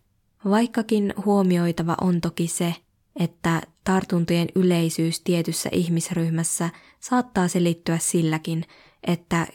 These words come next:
kyseinen ihmisryhmä joutuu päivittäisessä elämässään enemmän tekemisiin taudin aiheuttajan ja sen välittäjän kanssa. Hantaviruksen aiheuttamalle sairaudelle on tyypillistä myös se hikitaudissa kuvattu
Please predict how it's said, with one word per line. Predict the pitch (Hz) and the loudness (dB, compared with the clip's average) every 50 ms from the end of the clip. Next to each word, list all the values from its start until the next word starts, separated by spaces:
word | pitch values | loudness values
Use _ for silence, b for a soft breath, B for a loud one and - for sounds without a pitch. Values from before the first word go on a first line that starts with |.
| _ - | _ -6
kyseinen | 190 180 - 185 175 170 170 165 165 - | -4 -2 0 2 2 2 2 0 0 0
ihmisryhmä | 175 180 175 170 165 160 - - - 165 160 165 170 | 0 0 2 2 0 -2 -4 -4 -4 -2 -2 -2 -2
joutuu | 165 165 165 165 165 - 170 165 160 160 160 | 0 0 0 0 0 0 -2 0 0 0 -2
päivittäisessä | - - 190 180 175 165 165 - - 170 165 165 180 175 - - - - | -2 -2 0 0 0 0 -2 -4 -4 -4 -4 -4 -4 -4 -6 -6 -4 -4
elämässään | 170 170 165 165 160 170 - - - - 165 165 165 b b b b b b b | -2 -2 0 -2 -2 -4 -4 -6 -6 -4 -4 -4 -4 b b b b b b b
enemmän | 196 185 190 180 175 175 175 165 | 0 2 2 2 2 2 0 0
tekemisiin | 185 180 - 160 151 151 156 - - 165 160 156 160 | -2 -2 -2 -4 -4 -4 -4 -4 -4 -2 -2 -2 -2
taudin | - 165 165 160 165 160 151 - - | -2 0 0 0 0 -2 -2 -2 -2
aiheuttajan | 165 160 160 170 156 160 - _ - 170 165 165 165 175 B B B B B B - | -2 -2 -2 -4 -4 -6 -8 _ -10 -8 -6 -4 -6 -6 B B B B B B -8
ja | 175 | -4
sen | - 170 165 160 | -2 0 2 2
välittäjän | 165 160 160 160 160 - - 160 160 160 160 | 2 2 0 0 -2 -4 -6 -6 -6 -4 -4
kanssa. | - 165 165 170 185 - - - 190 - - _ _ _ _ _ _ _ _ _ _ _ _ _ _ _ _ _ _ _ _ _ _ _ _ _ _ _ _ _ _ _ | -4 -4 -4 -4 -4 -4 -6 -6 -6 -10 -12 _ _ _ _ _ _ _ _ _ _ _ _ _ _ _ _ _ _ _ _ _ _ _ _ _ _ _ _ _ _ _
Hantaviruksen | - 196 196 202 196 202 190 190 185 180 180 - - 185 175 165 - | -2 0 2 2 2 2 2 2 2 2 0 0 0 0 0 0 2
aiheuttamalle | 185 180 180 175 175 175 175 - 175 175 175 175 180 180 | 2 2 2 2 2 0 0 0 0 0 2 2 2 2
sairaudelle | 180 - - 190 185 180 175 175 175 170 170 175 170 170 170 170 - - - | 0 0 0 2 2 2 2 2 2 0 0 0 0 0 0 -2 -2 -2 0
on | 196 208 208 208 196 185 | 2 2 4 2 2 2
tyypillistä | - 185 185 180 - 180 175 170 170 170 170 - - - 175 170 - - - | 2 2 2 2 2 2 2 2 2 0 0 -2 -4 -4 -2 -2 -2 -2 -2
myös | 170 175 175 175 170 165 - - | 0 2 2 2 2 0 -2 -2
se | 170 170 180 | -2 -2 -2
hikitaudissa | 190 180 - 190 165 - 170 170 170 170 170 170 - - 165 | -2 0 0 -2 -2 0 -2 -2 0 0 -2 -2 -4 -6 -6
kuvattu | - - 170 170 170 - _ - - | -6 -4 -2 -2 -4 -4 _ -10 -10